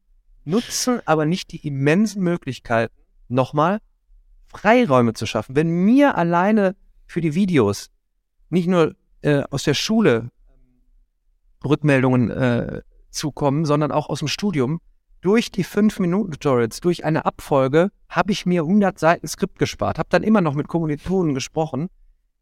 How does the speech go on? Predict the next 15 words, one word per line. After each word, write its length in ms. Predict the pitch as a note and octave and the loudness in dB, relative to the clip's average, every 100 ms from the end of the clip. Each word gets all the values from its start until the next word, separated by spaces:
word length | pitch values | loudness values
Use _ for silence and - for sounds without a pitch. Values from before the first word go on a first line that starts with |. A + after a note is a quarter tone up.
| - | -8
Ja, 140 | C#3 C#3+ | -4 0
wenn 160 | F3 | 2
du 80 | F3 | 0
damit 420 | C#3 F3 A3 C4+ | 2 4 6 4
schon 160 | - F#3+ | 2 -2
so 100 | F3+ | -2
viel 160 | - E3 | -2 -4
Zeit 240 | F#3 G3 | 0 -2
sparen 260 | - C3+ A#2+ | 0 -4 -2
kannst, 300 | B2 G#2+ - - | -4 -6 -10 -4
was 320 | E3+ F3+ - | -2 -2 -8
kann 240 | - G#3 | -2 0
dann 200 | A3+ F3+ - | 2 0 -4
K 240 | - C#3+ - | -2 -2 -2
I, 460 | G#3+ A#3 D3+ F3 C4+ | -2 0 0 0 -2